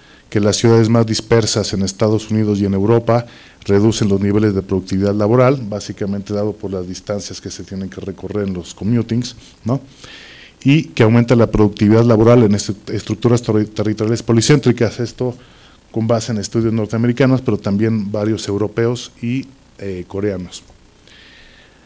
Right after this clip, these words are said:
Ahora, ¿qué pasa con estas teorías en México, no? Nuestro colega Pau Monconen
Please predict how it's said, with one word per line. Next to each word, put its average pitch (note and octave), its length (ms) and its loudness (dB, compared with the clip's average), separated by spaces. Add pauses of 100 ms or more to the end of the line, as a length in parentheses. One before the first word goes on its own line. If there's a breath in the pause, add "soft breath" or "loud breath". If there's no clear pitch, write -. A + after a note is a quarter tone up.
(580 soft breath)
Ahora, A#2 360 4 (240)
¿qué - 120 0
pasa C#3+ 320 0
con A#2+ 180 -2
estas B2 280 -6
teorías B2+ 520 0
en A2 160 -6
México, A2+ 520 -4
no? C3 180 -6 (140)
Nuestro G#2+ 320 -4
colega A2+ 720 2
Pau A2+ 180 4
Monconen A2+ 640 2